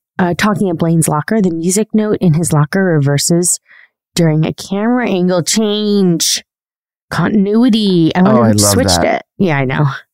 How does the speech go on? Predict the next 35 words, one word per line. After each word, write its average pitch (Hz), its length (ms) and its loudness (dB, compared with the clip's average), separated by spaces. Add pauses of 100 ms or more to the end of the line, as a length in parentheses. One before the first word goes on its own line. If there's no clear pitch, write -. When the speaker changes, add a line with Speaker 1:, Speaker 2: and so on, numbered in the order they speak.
Speaker 2:
Weird. 113 500 2
Speaker 1:
Unless 285 320 2
they 370 100 2
flipped 277 420 -2
it. - 200 -2 (180)
Oh, 220 140 2
no, 202 160 2
they 185 100 0
couldn't 165 260 2
have - 100 -6
flipped - 220 -6
it. - 140 -4 (1800)
Interesting. 180 600 -2 (380)
Speaker 2:
It's 123 200 0
so 127 220 0
strange. 107 560 -2 (120)
Speaker 1:
So - 360 0
weird. 220 580 0 (140)
Okay. 175 320 -4 (880)
Uh, 185 560 0 (400)
after 285 340 -2
So 220 300 0
Emotional, 190 460 0
Rachel 180 300 -2
says 202 240 -2
her 190 100 0
and 175 100 2
Santana 175 440 0
wasted 165 280 -2
three 165 180 2
years 160 260 -2
without 156 200 -2
singing 160 360 4
a 143 40 0
duet 151 460 -2